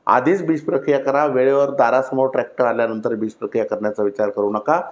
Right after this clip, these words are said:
हे औषधं घेऊन या आणि बियाण्याला आठ दिवस आधी, पंधरा दिवस आधी जरी बीज प्रक्रिया करून ठेवली तरी आपल्याला कुठलाही नुकसान होत नाही. जोरमेट अधिक रिहान्स घेतलं, त्यात पाणी टाकायची गरज नाही. पिक्सल जर घेतलं तर दोन ग्रॅम पिक्सल, दोन तीन, तीन चार मिली पाणी आणि चार मिली रिहान्स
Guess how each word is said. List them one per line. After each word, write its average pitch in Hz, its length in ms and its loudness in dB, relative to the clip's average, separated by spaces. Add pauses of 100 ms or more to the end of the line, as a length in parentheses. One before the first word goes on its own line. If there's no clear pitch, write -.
(340)
हे 120 60 4
औषधं 120 380 0
घेऊन 113 280 0
या 131 120 0
आणि 120 240 -2
बियाण्याला 107 560 0 (360)
आठ 127 220 2
दिवस 131 220 0
आधी, 123 200 0
पंधरा 117 320 -2
दिवस 113 260 -2
आधी 110 160 0
जरी 113 200 0
बीज 110 200 -4
प्रक्रिया 104 340 -4
करून 101 220 -2
ठेवली 101 380 0 (420)
तरी 123 160 2
आपल्याला 135 540 0 (360)
कुठलाही 117 360 -2
नुकसान 110 460 -4
होत 104 200 -2 (120)
नाही. 90 160 0 (480)
जोरमेट 151 400 4
अधिक 156 260 0
रिहान्स 147 320 2
घेतलं, 139 240 0
त्यात 139 200 0
पाणी 127 280 0
टाकायची 127 420 -2
गरज 127 260 0
नाही. 147 200 -4 (380)
पिक्सल 156 360 2
जर 165 160 4
घेतलं 143 260 0
तर 143 120 2
दोन 135 240 2
ग्रॅम 143 220 2
पिक्सल, 143 420 -2
दोन 131 200 -2
तीन, 139 180 -2
तीन 135 320 -4
चार 135 160 2
मिली 131 220 -2
पाणी 131 320 0
आणि 135 180 0
चार 120 240 0
मिली 120 220 -2
रिहान्स 117 280 -2